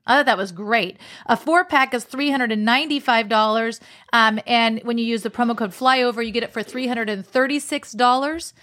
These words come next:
And, uh, it's seven dollars then per serving.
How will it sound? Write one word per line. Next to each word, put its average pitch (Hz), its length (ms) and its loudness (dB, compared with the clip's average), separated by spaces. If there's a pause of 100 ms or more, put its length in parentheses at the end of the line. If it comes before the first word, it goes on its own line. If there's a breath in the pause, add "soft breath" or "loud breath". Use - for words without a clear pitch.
(360 loud breath)
And, 240 420 2
uh, 220 300 4
it's - 300 -4 (100)
seven 240 400 0
dollars 214 540 0
then 202 320 -2
per 214 240 -4
serving. 196 480 -4